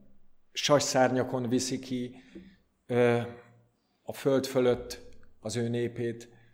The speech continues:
akkor nem derültek volna ki. Isten azért engedte meg mindezeket a dolgokat, ezeket a nehézségeket,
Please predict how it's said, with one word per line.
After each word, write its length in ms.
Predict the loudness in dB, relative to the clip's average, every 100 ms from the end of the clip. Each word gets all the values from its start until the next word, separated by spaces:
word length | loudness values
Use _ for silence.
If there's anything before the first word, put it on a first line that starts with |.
| _ _
akkor 360 | -16 -14 -4 -2
nem 200 | -2 0
derültek 460 | 0 0 -4 -6 -6
volna 260 | -6 -6
ki. 280 | -8 -14 -14 -18 -20 -20 -20 -20 _ _ _ _ _ _ _ _ _ _ _ -20 -6
Isten 340 | -4 0 4
azért 380 | 4 6 4 4
engedte 400 | 2 0 0 -2
meg 220 | -2 -2
mindezeket 560 | -2 4 4 4 0 2
a 60 |
dolgokat, 520 | 6 6 6 2 0
ezeket 320 | 2 0 0 0
a 40 |
nehézségeket, 960 | 2 2 2 0 0 -2 -2 -4 -4